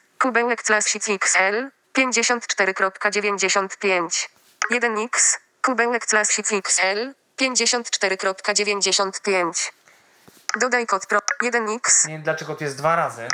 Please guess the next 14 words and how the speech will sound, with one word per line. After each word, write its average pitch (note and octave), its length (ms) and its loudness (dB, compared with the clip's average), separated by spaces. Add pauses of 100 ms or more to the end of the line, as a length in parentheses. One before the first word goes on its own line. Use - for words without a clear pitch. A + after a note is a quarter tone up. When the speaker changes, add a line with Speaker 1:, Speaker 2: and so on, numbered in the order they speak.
(160)
Speaker 1:
Je-, A#3 80 -2 (180)
jeden A#3 280 0
X. A3+ 260 0
Speaker 2:
to, C3+ 340 -2
y, C3 40 -8
powtórzone, C3 680 -4
natomiast, C#3+ 520 -4 (560)
mm, C#3+ 280 -6
to E3+ 120 2 (540)
niech E3 200 2
was D#3 240 -2
nie D#3+ 100 -4
zmyli, C#3+ 500 -4
to D3+ 100 -8